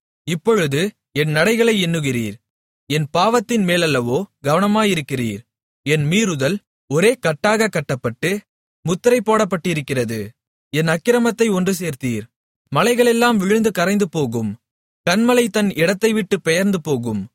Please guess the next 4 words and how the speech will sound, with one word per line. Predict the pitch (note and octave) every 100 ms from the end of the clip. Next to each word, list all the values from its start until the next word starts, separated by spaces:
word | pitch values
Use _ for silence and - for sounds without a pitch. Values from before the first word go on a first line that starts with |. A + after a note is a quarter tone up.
| _ _ _ _
தண்ணீர் | D3 F#3+ F3+ G#3 - _ _ -
கற்களை | E3 G3+ B3 A#3
குடையும், | E3 D#3 C#3+ C#3+ G#3 _ _ _ -
பெருவெள்ளம் | F#3 A#3 F#3 C3+ C3+